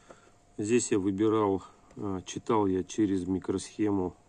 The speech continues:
Щас покажу. Вот, получается, я читал через вот эту тут через этот процессор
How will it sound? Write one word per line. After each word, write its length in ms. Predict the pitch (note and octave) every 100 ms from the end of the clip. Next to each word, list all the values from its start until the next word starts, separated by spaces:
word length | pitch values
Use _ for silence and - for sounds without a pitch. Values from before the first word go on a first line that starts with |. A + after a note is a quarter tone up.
| _ _ _ _ _ - - - - - - - - -
Щас 240 | - F#2+
покажу. 680 | - G2+ - C3 A2 A2+ A#2 - - - - - _ _ _ _ _ _ _ _ _ _ _ _ _ _ - -
Вот, 260 | C3 A#2+
получается, 880 | - G2+ - - A#2 G#2 - G#2 G2 - - - - - _ _ _ _ - - _ _ - _
я 160 | A2 A2
читал 440 | - G2+ A2 G2+
через 340 | - G#2 G2
вот 180 | G2 G2+
эту 340 | D3 C#3+ D#3+ - _ -
тут 140 | B2
через 320 | - A#2 G#2+ A#2
этот 240 | C#3 A#2
процессор 680 | - B2 - A#2 - G#2+